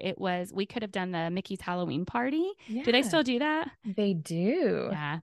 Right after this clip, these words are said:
Speaker 1: that was
Speaker 2: Uh-huh.
Speaker 1: really cute. And just the way they have the parks decorated. Oh my goodness. It was so sweet just to see all the little Mickeys and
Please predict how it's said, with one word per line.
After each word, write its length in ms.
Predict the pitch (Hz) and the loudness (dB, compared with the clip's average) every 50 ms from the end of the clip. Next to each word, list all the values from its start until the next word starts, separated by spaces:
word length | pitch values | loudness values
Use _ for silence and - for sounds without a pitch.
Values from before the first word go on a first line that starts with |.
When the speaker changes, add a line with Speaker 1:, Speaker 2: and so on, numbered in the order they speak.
| - | -2
Speaker 1:
that 160 | - 185 180 | 0 0 2
was 160 | - 208 208 - | 4 4 2 2
Speaker 2:
Uh-huh. 80 | 196 | 2
Speaker 1:
really 240 | 180 180 180 180 180 | 2 2 2 2 0
cute. 260 | - - 208 185 180 - | 0 0 0 0 2 2
And 140 | 220 233 | 0 0
just 200 | 247 285 - - | 0 -2 -4 -4
the 120 | - 330 285 | -6 -6 -4
way 240 | 240 220 190 190 226 | -2 0 0 0 2
they 140 | 262 285 | 2 0
have 180 | 269 269 269 254 | 0 0 -2 0
the 100 | - 247 | -2 -2
parks 440 | - - - 220 214 - - - - - | -2 -2 -2 -2 -2 -2 -2 -10 -14 -6
decorated. 920 | - 180 170 - - 208 214 214 226 233 247 240 233 240 240 240 240 233 - - | -4 -4 -4 -2 -2 0 2 2 4 4 4 4 4 4 4 4 2 0 -2 -4
Oh 140 | 226 233 | -4 -4
my 180 | 226 214 190 - | -2 -4 -4 -4
goodness. 340 | - 190 180 175 180 185 - | -4 -2 0 0 0 -2 0
It 80 | 233 208 | 0 0
was 120 | 240 233 - | 0 0 0
so 560 | - - - 254 226 220 220 233 240 254 262 - | -6 -4 0 4 4 6 6 6 6 4 4 2
sweet 580 | - - - - 262 233 254 269 311 339 - - | -2 -8 -10 -8 -2 2 2 4 4 2 2 0
just 140 | 247 240 | -2 -2
to 80 | - 262 | -2 -6
see 180 | - - 240 - | -4 -2 -2 2
all 200 | - 208 220 226 | 4 4 4 4
the 80 | 247 247 | 4 4
little 240 | 247 247 240 226 | 4 4 4 4
Mickeys 800 | 220 214 214 202 202 - - - 226 220 226 226 220 226 220 - | 2 2 2 2 0 -2 -2 0 0 2 2 2 2 0 2 2
and 260 | 214 180 - 311 - | 0 0 0 -2 -6